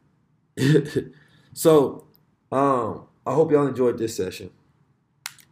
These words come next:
<clears throat> We'll get into it a little later. I haven't even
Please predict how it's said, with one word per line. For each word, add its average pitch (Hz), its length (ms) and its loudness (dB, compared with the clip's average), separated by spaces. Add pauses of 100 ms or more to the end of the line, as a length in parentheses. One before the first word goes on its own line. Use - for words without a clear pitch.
(1200)
<clears throat> 110 460 -12 (1200)
We'll 131 180 0
get 127 180 0
into 120 240 -4
it 110 40 -2
a 110 40 -2
little 110 240 0
later. 95 360 -4
I 117 80 -6
haven't 113 280 -4
even 95 180 -8